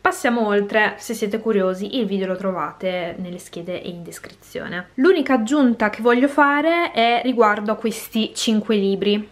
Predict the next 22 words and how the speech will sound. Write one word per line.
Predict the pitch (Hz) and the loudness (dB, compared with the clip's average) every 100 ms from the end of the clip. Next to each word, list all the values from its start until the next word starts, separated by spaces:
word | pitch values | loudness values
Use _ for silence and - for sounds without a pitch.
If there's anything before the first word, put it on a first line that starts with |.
| - | 0
Ovviamente | 220 226 233 233 214 | 2 2 2 0 -2
che | 233 | -2
Giappone | 196 220 - 233 220 - | -2 -2 4 6 6 2
è | 220 226 - | 0 0 -2
senza | - 247 226 226 - 208 - | -2 2 2 2 2 2 2
le | 240 285 | 2 4
trentasei | 285 311 262 262 277 | 4 4 2 2 2
vedute | 247 226 247 247 226 | 2 2 2 2 4
del | 220 220 | 4 4
Monte | 226 226 226 | 2 2 0
Fuji | 226 233 220 202 202 | 0 2 2 2 0
di | 196 | -2
Hokusai. | - - 226 233 233 240 262 381 | -2 -2 0 4 4 4 2 -2
Questo | - 220 220 | -2 -2 0
si | - 202 | -2 -4
srotola | 190 214 208 196 196 208 202 | 0 2 4 4 2 2 0
praticamente | 202 202 202 196 196 196 208 220 226 269 - - - - - | 0 -4 -2 0 0 0 0 2 2 0 -8 -20 -20 -20 -10
con | 202 196 | -2 -2
tutte | 202 196 _ - 202 196 - | -2 -8 _ 0 2 2 -4
le, | 202 196 185 185 - - | -4 -2 -2 -2 -4 -6
le | - 196 | -4 -2
vedute. | 196 185 180 185 214 285 - | -2 -2 -6 0 0 0 -4